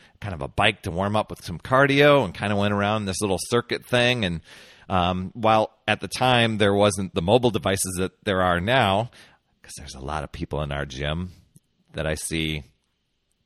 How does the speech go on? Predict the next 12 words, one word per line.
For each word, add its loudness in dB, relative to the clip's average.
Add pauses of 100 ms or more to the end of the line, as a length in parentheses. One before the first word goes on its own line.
(100)
spending -8
all -2
this -6
time -4
on -4
their -4
<laughs> -4
mobile 2
devices -2
when -2
it's -6
like, -2